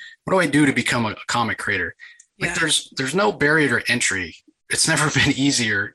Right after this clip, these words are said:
Speaker 1: You can just, if you wanna write comics, then just write. If you wanna
Speaker 2: Yep.
Speaker 1: be a writer, you have to write.
Speaker 2: Yep.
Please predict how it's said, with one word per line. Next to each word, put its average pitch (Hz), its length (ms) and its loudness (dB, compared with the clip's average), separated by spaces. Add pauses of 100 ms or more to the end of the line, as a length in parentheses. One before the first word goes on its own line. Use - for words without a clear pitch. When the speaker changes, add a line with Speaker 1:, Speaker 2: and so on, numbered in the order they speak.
Speaker 1:
You 139 160 0
can 147 160 0
just, - 340 0
if 131 120 -2
you 143 100 2
wanna 170 240 2
write 147 240 0
comics, 147 440 0
then 113 120 -4
just - 400 0
write. 117 420 -2 (300)
If - 120 -8
you 131 80 -4
wanna 143 140 0
Speaker 2:
Yep. 226 60 -4
Speaker 1:
be 139 80 0
a 120 80 0
writer, 120 500 0
you 110 220 -10
have 117 320 -4
to 98 100 -8
write. 101 340 -2 (500)
Speaker 2:
Yep. 180 160 -10